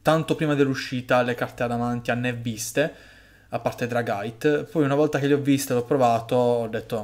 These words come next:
"Questo è il mio mazzo". Quindi ric-, ho questo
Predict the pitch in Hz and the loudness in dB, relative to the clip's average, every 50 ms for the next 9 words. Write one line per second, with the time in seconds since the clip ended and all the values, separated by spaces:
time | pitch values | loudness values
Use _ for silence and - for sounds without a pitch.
0 | 107 - 123 110 - - 120 113 117 113 110 107 101 101 98 - - - 104 - | -4 -4 -4 -4 -2 -4 -4 -4 -2 -4 -4 -4 -6 -8 -10 -10 -10 -10 -10 -10
1 | - - - - - - - - _ - 127 120 120 123 123 120 120 113 110 110 | -14 -20 -20 -20 -20 -20 -20 -20 _ -4 -2 0 0 0 -2 -2 -2 -2 -2 -4
2 | 110 110 110 110 110 110 110 107 107 110 113 113 - _ _ _ _ _ _ _ | -4 -4 -6 -6 -6 -6 -6 -8 -8 -10 -12 -14 -18 _ _ _ _ _ _ _
3 | _ _ - 127 123 - - - 127 127 123 - - 127 - - 135 113 - - | _ _ -8 -6 -6 -8 -6 -2 -2 -2 -2 -2 -4 -6 -4 -6 -6 -8 -8 -12